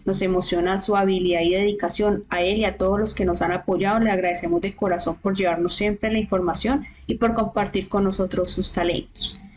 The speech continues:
También Alejandra Serge, quien en medio de lágrimas comentó: "No es fácil este momento tan complicado para nosotros, pero quiero agradecer a todos los televidentes que han estado con nosotros durante este tiempo. Hoy estamos aquí, mañana no sabemos".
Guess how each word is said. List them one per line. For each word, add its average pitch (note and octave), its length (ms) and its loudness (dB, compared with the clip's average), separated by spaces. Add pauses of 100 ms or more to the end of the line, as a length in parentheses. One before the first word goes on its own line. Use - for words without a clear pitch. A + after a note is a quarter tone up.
(260)
También A#3 380 4
Alejandra A#3 420 4
Serge, G#3+ 380 0
quien G3+ 160 0
en F#3 100 2
medio F3+ 240 2
de G#3+ 80 2
lágrimas F#3 420 2
comentó: G3+ 580 0 (240)
"No G#3+ 120 4
es A3 140 2
fácil A#3+ 280 2
este A#3+ 220 0
momento F#3 420 2
tan G#3 140 -2
complicado F3+ 720 -2
para G3 180 2
nosotros, A#3 560 0
pero G3 240 -2
quiero F#3 200 0
agradecer G3+ 360 0
a F3+ 120 -2
todos G#3+ 260 2
los A3 200 -2
televidentes G#3 800 0 (240)
que - 80 -2
han C#4+ 80 2
estado B3 320 2
con A#3+ 140 0
nosotros G#3+ 480 0
durante G3+ 400 0
este F#3 260 -2
tiempo. D#3 480 -2 (140)
Hoy F#3+ 160 2
estamos G3+ 420 2
aquí, - 420 -2 (220)
mañana F#3 380 2
no E3+ 100 0
sabemos". F#3 600 0